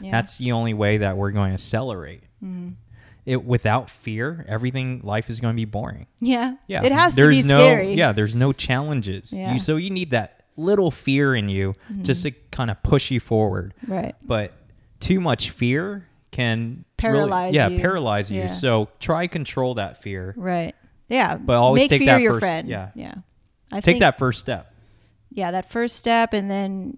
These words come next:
Speaker 1: you know, once you make fear your friend, and now you can use it because now you go, "Okay, damn, look at that next, you know, uh, problem or whatever." Like, so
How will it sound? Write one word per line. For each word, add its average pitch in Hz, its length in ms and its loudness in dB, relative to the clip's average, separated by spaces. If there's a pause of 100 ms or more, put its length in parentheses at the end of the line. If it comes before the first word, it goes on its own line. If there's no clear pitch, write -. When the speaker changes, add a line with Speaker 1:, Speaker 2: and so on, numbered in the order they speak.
Speaker 1:
you 185 220 -8
know, 180 360 -6 (240)
once 233 320 -2
you 269 60 2
make 247 240 0
fear 233 240 -2
your 208 160 -4
friend, 220 300 -4
and 233 80 -4
now 240 120 0
you 254 140 -2
can 233 180 -4
use 202 360 -4
it - 240 -8
because 214 320 -4
now 233 160 -2
you 240 180 -2
go, 202 240 -2
"Okay, 196 460 -6 (500)
damn, 202 300 -6
look 208 120 -6
at 214 60 -6
that 202 180 -4
next, - 440 -10 (260)
you 190 240 -12
know, 180 180 -6 (360)
uh, 160 320 -8
problem 180 680 -4
or 175 120 -8
whatever." 170 580 -4
Like, 185 240 -4
so 220 460 -4